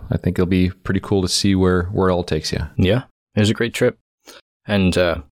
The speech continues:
Speaker 2: one thing that I'll leave you with, and I'll tease everyone here a little bit, not as much as I'd want it to, but just a little bit. And Ben, you're part of this, so you won't know until next week when we record. Um,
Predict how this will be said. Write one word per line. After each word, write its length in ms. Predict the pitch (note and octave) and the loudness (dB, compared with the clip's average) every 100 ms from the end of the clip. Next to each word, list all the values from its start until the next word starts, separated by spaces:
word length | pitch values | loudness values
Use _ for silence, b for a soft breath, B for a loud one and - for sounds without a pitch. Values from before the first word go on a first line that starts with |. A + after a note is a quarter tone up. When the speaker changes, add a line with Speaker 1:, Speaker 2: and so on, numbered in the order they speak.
| _ - | _ -2
Speaker 2:
one 280 | G#2+ A#2 | 2 2
thing 180 | A#2 A2 | 2 2
that 100 | G#2 | 4
I'll 120 | F#2+ | 2
leave 200 | F2+ F2+ | 2 0
you 100 | E2 | 2
with, 300 | E2+ F2+ - - | 2 2 0 -6
and 340 | - E2 - - _ _ - | -2 0 -2 -8 _ _ -4
I'll 140 | F2 | -4
tease 600 | - - F2 E2+ - - - - | -2 0 0 0 -2 -4 -8 -8
everyone 420 | F2+ E2+ E2 D#2+ | -4 0 0 0
here 220 | E2+ E2+ | 0 0
a 60 | F2 | 2
little 580 | B2 G#2+ F3+ A#2 D2 - | 2 2 2 0 0 -4
bit, 260 | - D#2 - _ _ _ | -2 -2 -2 _ _ _
not 120 | A2 B2 | -2 0
as 100 | C3 | 0
much 200 | B2+ - | 0 0
as 60 | |
I'd 160 | G#2 F#2+ | 0 2
want 220 | E2 D#2 | 0 0
it 80 | - | -2
to, 240 | F2 F#2 - | 0 -2 0
but 200 | G#2 - | -2 -2
just 240 | D3 - | -4 0
a 40 | F#2+ | 2
little 260 | F2 E2+ | 2 2
bit. 200 | E2 E2+ - - | 0 -2 -4 -10
And 260 | - F2+ - | -6 -4 -2
Ben, 180 | F#2 | -2
you're 140 | F#2 F#2 | -2 -4
part 240 | - E2+ | -2 -2
of 60 | D#2 | -2
this, 160 | D2+ | -2
so 120 | - E2+ | 0 0
you 140 | E2+ | 2
won't 180 | E2 C#2+ | 2 0
know 120 | D#2+ | 0
until 220 | D2+ - D#2 | -2 0 -2
next 240 | D2+ - | -2 -2
week 180 | D2+ - | -4 0
when 100 | D#2 | 0
we 60 | |
record. 420 | C#2+ C#2 - D2+ - _ _ - B B B - | 0 0 -2 -2 -4 _ _ -20 B B B -10
Um, 640 | - C6+ A2+ G2+ F2+ D#2+ | -4 0 0 0 -2 -2